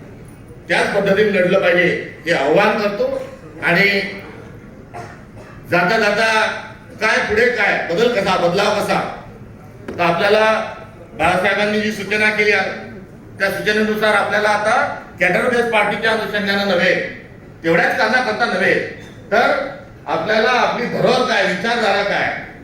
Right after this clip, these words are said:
ही समजून घेण्याकरता प्रशिक्षणाची शृंखला करावी लागणार आहे. आंदोलन जे करायचे, तर सगळेजण एकत्र या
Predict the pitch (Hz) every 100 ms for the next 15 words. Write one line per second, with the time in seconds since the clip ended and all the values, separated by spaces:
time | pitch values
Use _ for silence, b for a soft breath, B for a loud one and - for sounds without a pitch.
0 | - - - 220 214 196 220 220 196 196
1 | 196 196 220 - 180 185 185 196 196 190
2 | 175 156 156 175 185 185 190 185 185 190
3 | - - - - - - - - - -
4 | 156 180 196 214 220 208 202 196 208 226
5 | 214 214 208 208 214 214 190 208 208 196
6 | 208 254